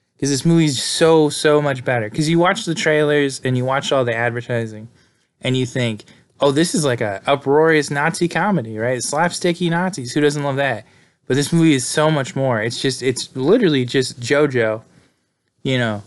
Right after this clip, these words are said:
trying to get through the world, right? And it's him trying to get through World War Two. And it's very fascinating the way you look at it. Just to see the change in Germany,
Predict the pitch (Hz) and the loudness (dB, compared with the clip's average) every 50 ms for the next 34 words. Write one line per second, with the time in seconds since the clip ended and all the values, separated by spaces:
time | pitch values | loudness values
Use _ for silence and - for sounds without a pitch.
0 | _ _ _ _ - 120 - _ _ _ _ 123 _ - - - - 156 156 160 | _ _ _ _ -20 -20 -20 _ _ _ _ _ _ -8 -4 -2 0 2 2 4
1 | 170 165 160 151 147 135 - - 151 139 131 127 113 120 123 113 104 92 90 98 | 4 2 2 2 0 0 0 -2 0 0 0 0 0 0 0 0 0 -2 -6 -8
2 | 98 107 120 131 123 113 120 120 113 - - - 147 156 156 156 147 147 _ _ | -6 -2 -2 -2 -2 -2 -2 -4 -4 -6 -6 -2 -2 0 0 -2 -2 -6 _ _
3 | - _ _ - - - 156 151 151 147 139 127 147 151 147 - - 156 151 139 | -20 _ _ -6 -2 0 0 2 0 0 0 0 -2 -2 -2 -2 -2 0 0 2
4 | 135 135 135 123 127 123 120 113 110 - - 117 101 92 92 95 _ _ - 131 | 2 2 0 0 -2 -2 -4 -4 -4 -6 -8 -8 -8 -8 -12 -18 _ _ -8 -6
5 | 139 143 123 - 139 131 147 156 160 165 156 143 - - - - - 151 147 147 | -6 -4 -6 -6 -6 -2 0 2 2 2 0 0 -4 -10 -10 -4 -2 -2 -2 -2
6 | - - 180 165 156 147 143 143 139 135 139 135 135 127 123 131 139 147 - 139 | -2 0 2 2 2 2 0 0 -2 0 0 0 0 0 0 0 0 0 0 -2
7 | 123 110 107 104 101 - 127 135 120 - - - - - - - - - _ _ | -2 -2 -4 -6 -8 -6 -6 -6 -6 -6 -8 -12 -14 -20 -20 -20 -20 -20 _ _
8 | - - - 147 - - - 196 208 208 208 180 170 175 170 156 139 120 113 - | -10 -6 -4 -4 -2 0 2 2 4 4 4 4 4 4 6 6 4 2 0 -4
9 | _ _ _ _ _ _ _ _ _ _ _ _ _ _ _ - - - 180 185 | _ _ _ _ _ _ _ _ _ _ _ _ _ _ _ -6 -2 0 2 4
10 | 196 185 180 165 156 151 143 131 127 147 151 151 139 127 120 113 104 95 110 | 4 4 4 4 2 0 -2 0 2 2 2 2 2 0 -4 -6 -6 -8 -12